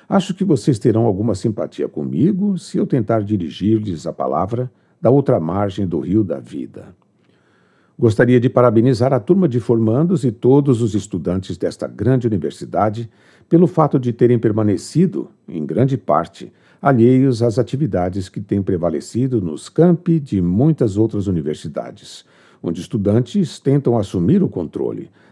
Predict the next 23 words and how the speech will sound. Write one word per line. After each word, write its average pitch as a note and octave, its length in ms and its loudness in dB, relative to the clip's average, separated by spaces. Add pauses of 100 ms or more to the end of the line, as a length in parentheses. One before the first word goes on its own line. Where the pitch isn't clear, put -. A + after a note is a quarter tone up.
não A2 200 4
apenas A2+ 360 2
das G#2 180 -4
questões G#2 520 -2
disciplinares C3 760 -2
do E3 80 0
campus, E3+ 560 0 (260)
mas C#3+ 160 0
também A2 320 2
de A#2 120 0
substituir G#2+ 760 0
o F2 60 -2
papel F#2 380 -2
do G#2 100 -4
governo F#2+ 520 0
civil, C#3 580 -4 (320)
tanto D#3 280 4
dentro G2 540 0
da D2 80 -4
universidade D#2+ 920 -4 (280)
quanto C3+ 280 2
fora G#2 400 0
dela. G#1+ 380 -8